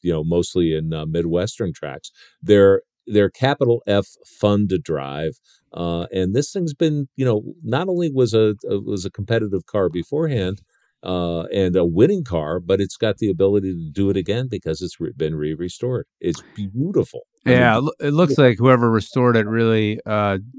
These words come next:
Speaker 2: did it with a lot of care, and they really loved it. And, you know, what an interesting, um, piece of history,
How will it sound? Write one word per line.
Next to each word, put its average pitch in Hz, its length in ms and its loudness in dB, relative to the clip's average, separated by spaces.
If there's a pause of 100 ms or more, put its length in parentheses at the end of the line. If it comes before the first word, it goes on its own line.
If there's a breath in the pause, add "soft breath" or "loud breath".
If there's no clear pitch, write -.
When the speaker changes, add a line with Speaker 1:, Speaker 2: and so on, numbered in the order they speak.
(100)
Speaker 2:
did 139 160 4
it - 20 6
with 117 160 0
a 104 60 0
lot 101 200 4
of 95 80 -2
care, 92 240 -2
and 87 80 -2
they 92 100 -2
really 101 240 0
loved 92 280 -2
it. 95 140 -4
And, 110 240 0 (320 soft breath)
you 208 60 0
know, 170 120 6
what 180 260 4
an 180 120 4
interesting, 135 640 2 (160)
um, 110 480 0 (260)
piece 156 240 2
of 107 80 2
history, 95 680 -2